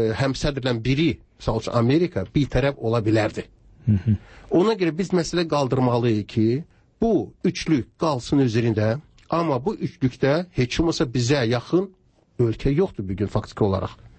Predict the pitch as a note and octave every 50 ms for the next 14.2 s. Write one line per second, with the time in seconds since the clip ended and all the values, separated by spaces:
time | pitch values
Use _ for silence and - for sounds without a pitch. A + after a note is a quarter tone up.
0 | - - - - - - - - - - - - - E3+ G3 F#3+ - - B3+ A#3
1 | G#3 F3 - - F3 D3+ - - - _ - - D#3 E3+ F#3 G3+ G#3 G3 - -
2 | C#3 A2+ G#2 G2+ G2+ A2+ C#3+ - _ _ _ _ _ _ - B2+ C3 C3 C#3 C#3+
3 | D#3 F#3 F#3+ F3+ - - A#2+ G#2+ G#2 G2 G2+ G2+ A2 C3+ D#3 - _ _ _ _
4 | _ _ - - - - _ - D3+ D3+ E3 D#3+ D3+ D3+ D3 - F3 D#3+ D#3+ D3+
5 | - D#3+ C#3 C#3+ D3 C#3+ C3+ C3+ C3 C3 D#3+ D#3 D3 D3+ D3+ C#3 - - D3+ C#3
6 | - _ _ _ - F3+ F3 C#3+ B2+ A#2 - A#2 G#2 G2 G2+ - - A2+ - A2
7 | - - G#2+ G2+ - - G2 F#2 F#2+ F#2+ - - C3+ C3 - C3+ B2 - - _
8 | - - - - - - - - E3 F3+ F3 E3 B2 B2 - - - C#3 C#3 C#3+
9 | C#3 C3 - - C3+ - - C3 B2 - - B2 - - - C3+ B2 B2 A2+ G#2+
10 | - A#2 A#2 A2 A2 A2 G#2+ A2 G#2+ G#2+ - C3 B2 A2+ - - B2+ A#2 B2+ A#2+
11 | A2 A2+ - - - A#2+ C3+ E3 E3 - B2 A#2+ B2+ C#3 F3 F3+ E3 - C#3 A#2
12 | A2+ A2+ A#2 A2 G#2+ G#2+ G#2+ G#2 A2 A2+ A#2 C#3+ F3 F#3+ - - - - - -
13 | - - C#3+ C#3 C#3+ C#3 C3+ D#3+ F3+ F#3+ F3+ F3 - - C3 A2+ G#2 F2+ E2+ -
14 | - G#2 A2+ -